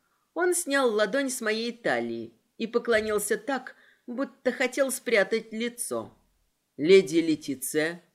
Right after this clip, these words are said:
«Лорд Арчибальд», сладко до зубной боли протянула я.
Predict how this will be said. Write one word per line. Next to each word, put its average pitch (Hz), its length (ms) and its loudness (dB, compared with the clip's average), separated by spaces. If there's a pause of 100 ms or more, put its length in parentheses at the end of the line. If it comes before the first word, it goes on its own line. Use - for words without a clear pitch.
(380)
«Лорд 240 480 2
Арчибальд», 202 880 -2 (300)
сладко 294 540 2
до 226 120 2
зубной 208 400 2
боли 339 280 0
протянула 202 640 2
я. 123 380 -4